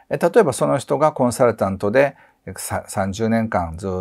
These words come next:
っと一線、第一線のコンサルタントの人が一冊、せいぜい、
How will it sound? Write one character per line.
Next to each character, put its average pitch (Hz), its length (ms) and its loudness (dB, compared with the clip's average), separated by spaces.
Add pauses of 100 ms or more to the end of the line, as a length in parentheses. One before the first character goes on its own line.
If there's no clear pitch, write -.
(120)
っ 80 100 -16
と 82 100 -8
一 90 140 -8
線、 87 400 -6
第 95 260 0
一 92 80 -8
線 87 200 -6
の 85 100 -8
コ 95 120 -8
ン 87 100 -6
サ 104 180 -2
ル 95 80 -4
タ 95 160 -2
ン 98 80 -6
ト 104 100 -2
の 107 120 -4
人 160 180 -4
が 170 300 4
一 156 80 -4
冊、 156 440 0 (480)
せ 123 200 4
い - 20 0
ぜ 117 320 4
い、 - 20 -20